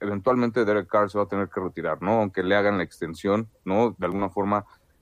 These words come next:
eh, el equipo necesita tener esa seguridad de tener, además, también a otro quarterback de calidad. Qué mejor tenerlo, para mí, en mi opinión, ¿no? Que tenerlo, tener igual a un quarterback joven, ¿no?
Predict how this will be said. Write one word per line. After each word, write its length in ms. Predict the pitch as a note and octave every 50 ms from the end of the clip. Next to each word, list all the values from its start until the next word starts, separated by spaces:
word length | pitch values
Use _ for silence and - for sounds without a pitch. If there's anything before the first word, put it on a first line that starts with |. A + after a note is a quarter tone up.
| _ _ - -
eh, 260 | G#2 G#2 G#2 G2 G2 F#2+
el 100 | G2 G2+
equipo 320 | G2+ - B2+ G2+ A#2 A2+
necesita 560 | G2 G#2 G2 - F#2+ - A2+ G#2+ - G#2+ -
tener 360 | - F#2+ G2 G#2 G#2 G2+ G2 -
esa 260 | - G#2 G#2+ G#2 A#2 G#2
seguridad 640 | - G#2 F2 F#2 F#2 F2+ F2+ G2 G#2 G#2 G#2+ - -
de 100 | G#2 F#2
tener, 420 | - - F#2 F#2 F#2+ G2 G2+ - -
además, 560 | F2+ F2+ F2 F2+ F2+ F#2+ G#2+ A#2+ A#2 - -
también 320 | - F2 F2+ F#2 F#2+ F#2+ F#2+
a 60 | F#2+
otro 220 | G2 F#2+ F#2+ F#2+
quarterback 400 | - - G2 F#2 F#2 F#2 F2 E2+
de 120 | F#2 F2+ -
calidad. 420 | - F2 E2 E2+ F2+ G2 G#2+ A2 _ _ _ _ _ _ _ -
Qué 120 | A#2+ A2+
mejor 420 | A2+ A#2 G#2+ - A2+ G#2+ G#2+ G#2
tenerlo, 400 | - G2+ F#2+ G2 G2 F#2 G#2 A3
para 220 | - - F#2 G2 -
mí, 160 | - - A2
en 100 | G#2+ G2
mi 60 | F#2
opinión, 480 | E2 - D#2 D#2 F2+ F#2 G2 G#2+ A2+ G#2+
¿no? 260 | G2 G2+ A#2+ A#2 _ -
Que 80 | - E2
tenerlo, 520 | - - F2 F#2+ F#2 F#2+ G2+ G2 F#2+ - -
tener 220 | F2 F2 F#2+ G2
igual 240 | F#2+ F2+ G2 F#2 F#2
a 20 | G2
un 80 | F#2+
quarterback 320 | - F#2+ F#2 F#2+ F#2+ E2+ -
joven, 400 | - - F#2 F#2 A2+ C#3 D3+ - _ _ _ _ _ -
¿no? 320 | - G2+ G#2+ A#2+ A#2 -